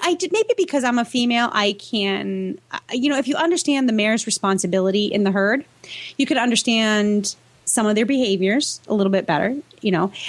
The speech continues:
And then if you understand also the heat cycle, I mean, all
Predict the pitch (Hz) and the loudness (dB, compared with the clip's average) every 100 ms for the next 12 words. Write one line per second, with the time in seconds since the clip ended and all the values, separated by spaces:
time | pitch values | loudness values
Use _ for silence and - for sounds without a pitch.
0 | - 277 294 277 269 302 294 - 294 294 | -4 0 0 0 0 0 0 0 0 0
1 | 277 285 - 349 - 226 175 175 165 165 | 0 0 0 -2 0 0 0 0 0 0
2 | 208 202 - 220 226 | 0 -2 0 0 0